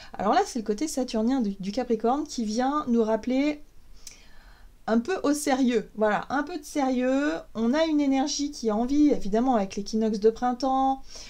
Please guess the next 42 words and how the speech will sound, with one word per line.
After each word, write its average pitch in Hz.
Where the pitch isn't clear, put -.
On 196
a 196
vraiment 277
envie 277
d'y 285
aller, 285
l'énergie 214
bélier 254
qui 262
se -
réveille, 254
où 226
on 202
a -
envie, 220
effectivement, 226
de, 202
de, 208
de 202
faire -
plein 294
de 277
choses. 240
Voilà, 196
on -
va 175
peut-être 214
avoir, 208
être 208
un -
peu 185
boosté 254
comme 226
ça, 240
avoir 220
envie 240
de -
faire 226
plein 202
de 196
choses, 247
mais 220